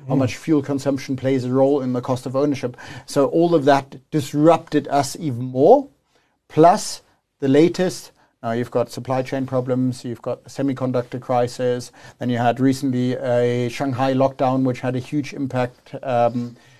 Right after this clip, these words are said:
Speaker 1: if you look at topics like, for instance, the logistics chain, and I could go on
Speaker 2: Mm-hmm.
Speaker 1: probably for another hour, um, explaining what challenges which we have at the moment. Um, the interesting part of it is that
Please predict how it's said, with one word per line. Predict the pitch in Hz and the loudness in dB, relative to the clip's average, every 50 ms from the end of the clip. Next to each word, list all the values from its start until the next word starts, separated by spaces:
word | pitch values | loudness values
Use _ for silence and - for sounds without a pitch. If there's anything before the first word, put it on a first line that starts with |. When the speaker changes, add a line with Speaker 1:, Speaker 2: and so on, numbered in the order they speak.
| _ _ _ _ | _ _ _ _
Speaker 1:
if | - 135 - | -12 -6 -4
you | 143 135 | 0 0
look | 139 139 - | 2 2 0
at | 117 123 123 - | -2 -4 -4 -2
topics | - 139 135 135 131 127 127 - - | -2 -2 0 0 -4 -6 -6 -8 -6
like, | 135 127 120 123 123 123 - | -4 -4 -2 -2 -4 -6 -6
for | - - 127 | -8 -6 -6
instance, | 113 131 131 131 - - 135 127 - | -4 -6 -6 -8 -10 -12 -14 -14 -10
the | - 127 | -6 -2
logistics | 127 139 143 165 165 - - - 139 135 - | -2 0 2 0 0 -2 -4 -6 -8 -8 -4
chain, | - 127 123 131 143 151 - | 0 0 2 2 0 -2 -4
and | - 151 151 | -4 -4 -2
I | 151 151 | -2 -2
could | - - 165 139 | 0 0 -2 2
go | - 165 156 156 - | 4 6 6 6 6
on | 139 151 151 151 151 | 6 6 6 6 4
Speaker 2:
Mm-hmm. | 147 156 | 4 4
Speaker 1:
probably | 147 135 135 131 | 4 4 2 2
for | - 147 139 | 4 4 6
another | 143 143 143 135 | 6 6 6 6
hour, | 139 135 151 151 147 139 147 147 - - 185 156 - - _ | 6 8 8 8 8 8 4 0 -4 -10 -14 -14 -16 -6 _
um, | 165 160 156 151 147 131 151 156 156 151 151 151 156 156 - | 2 4 6 6 4 4 2 2 4 4 4 2 2 0 -2
explaining | 151 - - - 170 165 165 165 165 160 | -6 -4 2 4 6 6 6 6 4 4
what | 147 139 147 143 | 4 4 4 4
challenges | - - 156 139 156 165 160 - 151 139 135 - | 4 2 2 4 4 4 4 2 -2 -4 -4 -4
which | 139 135 - | -6 -4 -2
we | 135 | -2
have | 113 113 131 151 165 | -2 0 -2 -2 -2
at | - - 180 | -4 -10 -8
the | 190 | -4
moment. | 196 214 220 240 277 254 - - - - _ _ _ _ _ | -4 -2 -2 -2 -4 -4 -8 -14 -20 -20 _ _ _ _ _
Um, | - 160 165 160 165 170 170 165 165 156 - _ _ _ _ - | -4 -2 0 0 0 -2 -2 -4 -6 -6 -8 _ _ _ _ -2
the | 147 156 156 - - | 0 0 0 0 0
interesting | 220 240 233 - 285 277 - - 165 143 131 | 0 -2 0 0 0 -2 0 -2 -2 -2 -2
part | - 107 101 113 | -2 -2 -2 -2
of | 120 113 | -4 -4
it | 120 131 151 233 254 - _ _ | -4 -6 -6 -8 -14 -20 _ _
is | 147 147 151 151 151 139 - | 2 4 4 4 2 0 0
that | 151 139 135 143 139 - | 0 0 0 0 -2 -8